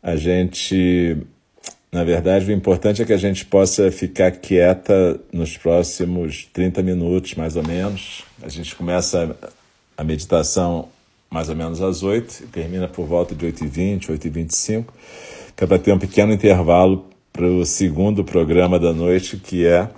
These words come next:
a fala do Dharma, onde a gente tá estudando o De Pé na Beira do Abismo, Standing at the Edge, da Joan Halifax Hiroshi, nossa professora lá do Novo México,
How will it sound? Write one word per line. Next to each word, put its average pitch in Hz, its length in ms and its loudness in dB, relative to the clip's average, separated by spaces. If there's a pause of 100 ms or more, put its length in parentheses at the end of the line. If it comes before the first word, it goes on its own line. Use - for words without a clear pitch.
(360)
a 80 140 0
fala 87 340 6
do 92 140 -2
Dharma, 92 400 4
onde 104 120 2
a 95 60 4
gente 92 260 0
tá 87 120 6
estudando 85 840 2
o 90 280 0 (1080)
De 90 100 -6
Pé 98 240 6
na 98 120 6
Beira 90 280 6
do 87 120 4
Abismo, 98 560 0
Standing 95 500 0
at 85 140 0
the 85 360 2
Edge, 107 220 -4 (760)
da 85 280 2
Joan 92 320 4
Halifax 87 680 2
Hiroshi, 87 680 2 (120)
nossa 90 260 -4
professora 82 580 -2
lá 82 220 0
do 87 100 -2
Novo 87 300 -2
México, 85 640 -4